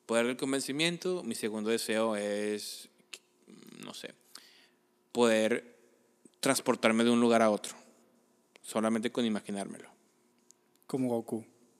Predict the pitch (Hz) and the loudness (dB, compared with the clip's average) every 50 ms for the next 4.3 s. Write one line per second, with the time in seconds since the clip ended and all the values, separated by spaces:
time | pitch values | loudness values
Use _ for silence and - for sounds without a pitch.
0 | _ - - - - - - - 127 117 117 - 123 117 113 - 120 110 - - | _ -20 -20 -20 -20 -12 -6 -6 -6 -4 -4 -4 -4 -4 -4 -4 -6 -6 -6 -8
1 | 117 - - 117 - - - - 104 110 117 117 - - 117 110 107 104 101 - | -12 -10 -10 -12 -12 -10 -8 -8 -4 -4 -4 -4 -2 0 0 0 0 0 -2 -4
2 | 113 104 110 113 113 107 120 110 - 110 - 101 101 107 107 - - 98 104 - | -6 -4 -2 -4 -4 -2 -4 -6 -6 -6 -6 -4 -4 -4 -4 -6 -8 -10 -12 -12
3 | _ _ _ _ _ _ _ _ _ _ - 107 98 - 104 - 113 110 110 110 | _ _ _ _ _ _ _ _ _ _ -10 -10 -8 -6 -6 -4 -4 -2 -2 -2
4 | 104 104 110 - - | -2 -4 -6 -8 -10